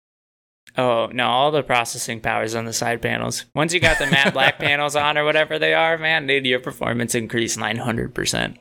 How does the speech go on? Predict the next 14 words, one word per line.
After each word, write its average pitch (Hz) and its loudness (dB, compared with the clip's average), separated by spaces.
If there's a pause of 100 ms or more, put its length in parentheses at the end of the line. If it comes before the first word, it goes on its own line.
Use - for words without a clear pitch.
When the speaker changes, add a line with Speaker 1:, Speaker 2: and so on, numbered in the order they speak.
(140)
Speaker 2:
Nine 90 -4
hundred - -14
percent. - -16 (520)
Um, 82 -2 (560)
and 123 -2
then, 143 2 (260)
uh, 101 4 (120)
Gamers 123 0
Nexus 131 0
and 113 -2
Digital 117 0
Foundry 113 0
just 101 -2
released 107 0